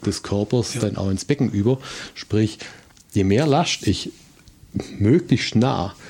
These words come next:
Speaker 1: an der Wirbelsäule im Lendenbereich, hinterer
Speaker 2: Mhm.
Speaker 1: Beckenkamm,
Speaker 2: Mhm.
Speaker 1: äh, auf den, auf den Körper übertragen kann, desto aufrechter natürlicher kann
Speaker 2: Mhm.
Speaker 1: ich mich auch, kann ich mich
Speaker 2: Okay.
Speaker 1: auch bewegen.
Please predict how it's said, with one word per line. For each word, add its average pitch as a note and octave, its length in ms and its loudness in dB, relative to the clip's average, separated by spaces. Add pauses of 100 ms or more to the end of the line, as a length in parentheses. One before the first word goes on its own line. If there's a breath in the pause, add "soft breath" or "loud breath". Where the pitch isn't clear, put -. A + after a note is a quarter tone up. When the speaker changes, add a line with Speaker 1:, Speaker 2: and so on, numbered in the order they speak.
(300 loud breath)
Speaker 1:
an A#2+ 160 4
der G2 120 2
Wirbelsäule G#2 640 4
im F#2+ 120 4
Lendenbereich, A#2 840 4
hinterer G#2 320 4
Speaker 2:
Mhm. A2+ 40 4
Speaker 1:
Beckenkamm, B2 480 4
Speaker 2:
Mhm. D3 200 2 (720 loud breath)
Speaker 1:
äh, D#3 160 -2
auf - 280 -2
den, A2 380 2
auf - 120 -4
den G#2+ 160 0
Körper B2 360 0
übertragen B2 600 0
kann, B2+ 400 2 (380)
desto - 260 -2
aufrechter C#3 920 0 (680 soft breath)
natürlicher G#2 640 4
kann G2 200 2
Speaker 2:
Mhm. G#2+ 80 4
Speaker 1:
ich G#2+ 60 4
mich G#2+ 200 0
auch, F#2+ 180 -2
kann G2+ 140 0
ich F#2+ 60 -2
mich F#2+ 120 2
Speaker 2:
Okay. G2 80 -2
Speaker 1:
auch F2 100 0
bewegen. F2 440 -2